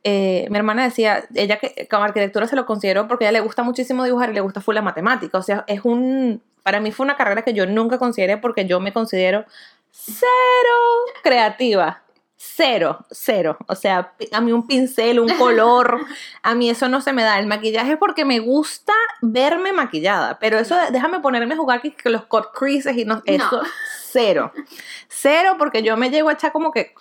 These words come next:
Speaker 1: háblame cuando se pone y que morado y de repente se pone corrector de ojeras,
Speaker 2: Ujú.
Speaker 1: eh, me
Speaker 2: Ay,
Speaker 1: echo
Speaker 2: el cut
Speaker 1: correc-,
Speaker 2: crease y la
Speaker 1: me
Speaker 2: cosa.
Speaker 1: echo corrector en la ceja, o sea, de
Speaker 2: <laughs>
Speaker 1: verdad.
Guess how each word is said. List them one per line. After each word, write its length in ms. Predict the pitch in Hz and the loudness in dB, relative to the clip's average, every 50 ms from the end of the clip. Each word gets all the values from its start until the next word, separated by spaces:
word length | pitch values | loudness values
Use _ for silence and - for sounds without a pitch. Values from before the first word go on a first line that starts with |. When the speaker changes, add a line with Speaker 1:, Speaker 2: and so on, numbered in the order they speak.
| _ _ _ _ _ _ - | _ _ _ _ _ _ -4
Speaker 1:
háblame 340 | - 202 208 247 269 311 277 | -4 -2 0 0 0 -2 -2
cuando 160 | 247 202 185 180 | -2 -4 -4 -4
se 100 | - 170 | -6 -4
pone 260 | - 190 196 220 254 | -4 -2 -2 0 -2
y 60 | 254 | -2
que 260 | 254 175 165 147 151 - - | -2 -2 -2 -2 -4 -6 -8
morado 400 | 196 185 185 185 175 185 190 208 | -6 -4 -2 0 2 2 2 2
y 40 | 233 | 2
de 40 | 220 | 0
repente 200 | 202 170 165 - | -2 -2 -6 -8
se 60 | - | -4
pone 160 | 185 170 175 | -4 -4 -4
corrector 360 | 175 220 208 175 - 156 143 | -2 -4 -4 -4 -4 -4 -4
de 80 | 143 151 | -4 -2
ojeras, 240 | 156 160 156 170 185 | -2 0 0 0 0
Speaker 2:
Ujú. 80 | 214 185 | 0 0
Speaker 1:
eh, 300 | 185 190 233 226 220 226 - - - - | -2 -2 -4 -6 -10 -14 -18 -20 -10 -4
me 100 | 208 208 | 0 0
Speaker 2:
Ay, 60 | 202 | 0
Speaker 1:
echo 120 | 202 202 220 | 2 0 0
Speaker 2:
el 60 | 233 | 2
cut 80 | 247 247 | 2 2
Speaker 1:
correc-, 160 | 247 208 - | 2 0 -2
Speaker 2:
crease 500 | - - 262 247 233 220 247 240 - - 226 | -2 -2 -2 0 0 0 -2 -4 -6 -8 -6
y 40 | |
la 160 | 214 214 214 - | -6 -8 -8 -4
Speaker 1:
me 140 | - 202 214 214 220 | -2 0 2 2 2
Speaker 2:
cosa. 40 | 220 | 0
Speaker 1:
echo 220 | 214 214 254 254 | 0 0 -2 0
corrector 540 | 247 285 277 247 220 190 - 214 233 269 294 - | 2 0 2 2 0 -2 0 0 2 2 0 0
en 160 | - 233 208 | 0 0 0
la 100 | 196 170 - | 0 -2 -2
ceja, 360 | - 190 170 - - 135 - - | -2 -4 -4 -2 -4 -8 -8 -6
o 80 | - - | -6 -6
sea, 260 | - - 170 151 135 139 | -2 -2 0 0 0 0
de 180 | - 190 190 185 | 0 2 2 4
Speaker 2:
<laughs> 0 | |
Speaker 1:
verdad. 340 | 180 175 170 170 165 143 - | 4 4 2 2 0 -2 -4